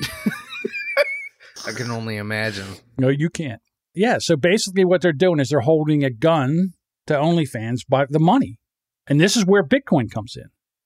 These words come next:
Speaker 2: This is how Bitcoin takes over and says, "You know what? Fuck you. From now on, we'll take Bitcoin."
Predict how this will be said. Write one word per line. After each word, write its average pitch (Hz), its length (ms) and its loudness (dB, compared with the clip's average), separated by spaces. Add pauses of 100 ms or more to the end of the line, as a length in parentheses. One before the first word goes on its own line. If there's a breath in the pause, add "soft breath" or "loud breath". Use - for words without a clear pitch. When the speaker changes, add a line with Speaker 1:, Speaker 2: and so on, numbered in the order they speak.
(400)
Speaker 2:
This 185 200 4
is 262 100 2
how 233 140 4
Bitcoin 160 560 2
takes 143 240 0
over 135 360 2
and 127 200 -4
says, 120 260 -6
"You 139 80 4
know 139 60 4
what? 180 200 2
Fuck 220 420 0
you. 202 420 2 (500)
From 147 140 2
now 180 240 6
on, 180 140 4
we'll 175 120 4
take 175 220 0
Bitcoin." 202 360 -2